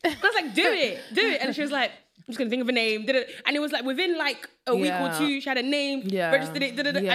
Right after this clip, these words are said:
Speaker 1: then
Speaker 2: Yeah.
Speaker 1: now it's, like, it's an
Speaker 2: Yeah.
Speaker 1: actual, like,
Speaker 2: The thing
Speaker 1: proper
Speaker 2: about
Speaker 1: thing.
Speaker 2: me, when I, when I want to do something,
Speaker 1: You will actually do
Speaker 2: ah,
Speaker 1: it?
Speaker 2: I will do it, you know.
Speaker 1: Yeah.
Speaker 2: Even if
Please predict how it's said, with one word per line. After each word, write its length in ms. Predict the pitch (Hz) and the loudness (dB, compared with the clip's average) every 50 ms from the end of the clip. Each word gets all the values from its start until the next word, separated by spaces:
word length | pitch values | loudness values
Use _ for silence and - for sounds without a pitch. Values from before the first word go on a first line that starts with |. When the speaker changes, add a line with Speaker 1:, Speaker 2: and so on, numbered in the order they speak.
| 170 | 2
Speaker 1:
then 100 | 170 165 | 2 0
Speaker 2:
Yeah. 60 | 160 160 | 2 2
Speaker 1:
now 180 | 254 302 285 262 | 2 2 0 0
it's, 140 | 247 247 | -2 -2
like, 220 | 247 233 226 214 - | -2 -2 -2 -2 -4
it's 100 | 233 - | -2 -2
an 100 | 233 214 | -2 0
Speaker 2:
Yeah. 220 | 160 156 151 151 151 | -2 -2 -2 0 -2
Speaker 1:
actual, 420 | - - - - 254 240 226 214 | -2 -2 -4 -6 -4 -2 0 0
like, 160 | 196 180 - - _ | 0 -2 -2 -2 _
Speaker 2:
The 80 | - 233 | 0 0
thing 200 | 233 - 339 359 | 2 0 0 2
Speaker 1:
proper 140 | 220 214 311 | 0 2 2
Speaker 2:
about 100 | 269 240 | 2 0
Speaker 1:
thing. 80 | 233 233 | 0 0
Speaker 2:
me, 120 | 262 240 | 0 0
when 180 | 233 247 269 285 | 0 0 -2 -2
I, 60 | 277 269 | -4 -4
when 220 | 214 240 269 269 | -4 -2 -2 -2
I 100 | 233 233 | 0 -2
want 300 | 226 190 214 247 254 - | -2 0 0 -2 -2 -4
to 100 | - 226 | -6 -6
do 140 | 190 226 233 | -2 -2 -2
something, 480 | 220 - 208 208 170 - 214 214 240 269 | 0 0 -2 -2 -2 -2 -2 0 0 0
Speaker 1:
You 80 | 233 | 0
will 160 | 190 190 190 - | 0 -2 -2 -2
actually 220 | 190 208 - - | -2 -4 -2 0
do 160 | - 262 277 285 | 2 2 4 4
Speaker 2:
ah, 220 | 285 285 277 262 | 4 2 2 0
Speaker 1:
it? 60 | - - | 0 0
Speaker 2:
I 60 | 214 240 | 0 0
will 120 | 247 233 | 0 -2
do 260 | 208 - 269 285 294 | -4 -2 -2 0 0
it, 100 | 285 214 | 0 0
you 140 | 185 208 214 | 0 0 0
know. 120 | 202 190 | 2 2
Speaker 1:
Yeah. 200 | 180 180 214 294 | 2 2 2 2
Speaker 2:
Even 140 | 330 320 302 | 2 2 0
if 140 | 294 - | -2 -2